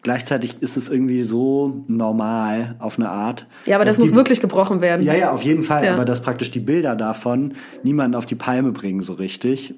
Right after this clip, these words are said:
Speaker 1: Ähm, also es ist auch super schwer, wenn ich mir jetzt vorstelle, wie, wie sähen Bilder aus von so einer, von so einem Kampf, dann ist es total schwer.
Speaker 2: Nee, aber du bist ja gerade im Ende Gelände denken, glaub
Speaker 1: Mhm.
Speaker 2: ich. Eine Versiedlungssache ist ein kommunalpolitischer Kampf.
Speaker 1: Mhm.
Speaker 2: Und dann kannst du damit anfangen, die Leute über Bildung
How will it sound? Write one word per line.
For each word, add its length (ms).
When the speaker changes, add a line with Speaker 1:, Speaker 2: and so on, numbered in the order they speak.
Speaker 1:
Ähm, 180
also 140
es 80
ist 40
auch 100
super 260
schwer, 280
wenn 100
ich 100
mir 80
jetzt 140
vorstelle, 420
wie, 320
wie 220
sähen 500
Bilder 460
aus 300
von 240
so 140
einer, 440
von 180
so 100
einem 180
Kampf, 400
dann 160
ist 160
es 80
total 340
schwer. 300
Speaker 2:
Nee, 100
aber 160
du 160
bist 180
ja 120
gerade 260
im 140
Ende 280
Gelände 380
denken, 400
glaub 280
Speaker 1:
Mhm. 80
Speaker 2:
ich. 280
Eine 320
Versiedlungssache 680
ist 80
ein 60
kommunalpolitischer 880
Kampf. 400
Speaker 1:
Mhm. 240
Speaker 2:
Und 100
dann 140
kannst 220
du 40
damit 480
anfangen, 440
die 60
Leute 280
über 200
Bildung 580